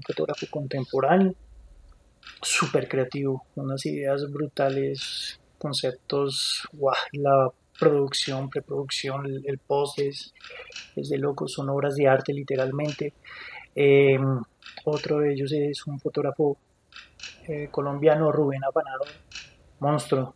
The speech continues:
monstruo, igual que Mario Testino, que es mi cuarto, ah, referente, fotógrafos de, de moda que han trabajado para Vogue. O sea, si ustedes pueden seguir a, a, a estos tres últimos, a Mario Testino, a David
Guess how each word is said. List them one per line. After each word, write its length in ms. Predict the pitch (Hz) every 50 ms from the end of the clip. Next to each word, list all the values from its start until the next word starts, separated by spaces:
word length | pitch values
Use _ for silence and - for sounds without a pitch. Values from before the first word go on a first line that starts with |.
| _ -
monstruo, 460 | 143 143 147 143 135 - 139 135 135 -
igual 340 | - 147 135 143 139 139 135
que 140 | - 165
Mario 300 | 147 151 151 151 151 147
Testino, 420 | 139 - 139 - - 156 151 143 139
que 140 | - - 127
es 60 | 123
mi 140 | 131 131 131
cuarto, 480 | - - 139 135 131 - 139 147 147 151 - _ - - - - - - - - - - _
ah, 440 | - - 143 139 139 139 139 135 135
referente, 760 | 139 143 143 139 139 143 131 135 143 147 139 135 - 139 123 - _
fotógrafos 680 | - 135 - 139 139 131 123 123 - 139 143 139 135 135
de, 260 | 143 139 131 127 - -
de 100 | 135 127
moda 360 | 123 131 143 147 147 135 143 - _ _ _ _ _ _ _ _ _ _ _ _ _ _ _ _ - 151 -
que 80 | - 151
han 100 | 135 131
trabajado 380 | 135 139 139 131 135 139 139 139
para 200 | - 147 147 135
Vogue. 300 | 135 139 147 147 - - - - - -
O 140 | 143 131 127
sea, 240 | 139 139 135 131 -
si 120 | - -
ustedes 260 | 135 - 143 139 -
pueden 200 | - 156 151 151
seguir 360 | - 170 156 135 139 135 131
a, 160 | 127 135 139 139
a, 340 | - - 147 143 143 - _ 135
a 40 | 135
estos 300 | 135 - - 143 139 -
tres 220 | - 151 147 -
últimos, 560 | 170 165 139 - 151 143 139 135 131 - - _ _ _ -
a 100 | 139 131
Mario 240 | 131 131 135 135 135
Testino, 680 | 135 151 135 - - 160 160 160 160 165 160 160 156
a 240 | - 139 139 135 135
David 240 | 139 139 135 139 139